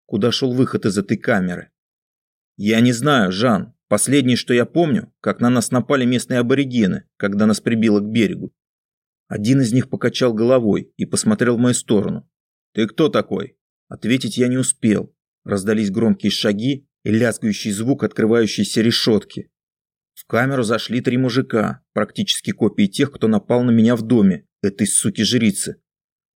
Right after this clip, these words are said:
Подойдя ко мне, один из них схватил меня за волосы, запрокинул голову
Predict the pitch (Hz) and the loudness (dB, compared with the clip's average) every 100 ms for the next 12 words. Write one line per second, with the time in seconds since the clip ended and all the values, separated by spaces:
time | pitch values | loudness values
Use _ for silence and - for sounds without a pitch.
0 | - 98 110 107 120 - 110 123 120 98 | -8 -2 0 0 0 0 0 2 2 2
1 | 117 120 104 104 - 110 120 113 113 110 | 2 4 4 0 0 -2 0 4 4 4
2 | 104 110 117 98 - - - _ _ _ | 2 2 2 0 -2 -8 -14 _ _ _
3 | - 107 104 117 - 120 107 98 113 139 | -8 -4 -2 -2 -2 2 2 2 4 4
4 | 107 95 - | 4 0 -6